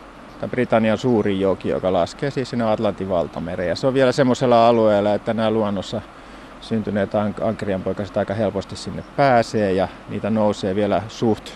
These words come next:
suuria määriä sinne. Ja niitä sieltä pyydetään ja niitä istutetaan sitten eri puolille Eurooppaa ja Suomeenkin. Mut et osa tästä pyydetystä poikastuotannosta niin kyllä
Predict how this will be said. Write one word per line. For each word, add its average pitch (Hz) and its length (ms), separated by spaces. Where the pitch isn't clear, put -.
suuria 127 520
määriä 113 440
sinne. 110 360
Ja 107 80
niitä 110 260
sieltä 101 300
pyydetään 104 680
ja 101 60
niitä 104 260
istutetaan 95 680
sitten 95 360
eri 92 140
puolille 85 340
Eurooppaa 71 540
ja 71 100
Suomeenkin. 69 720
Mut 104 140
et 101 120
osa 113 240
tästä 107 320
pyydetystä 110 720
poikastuotannosta 98 1000
niin 98 180
kyllä 101 340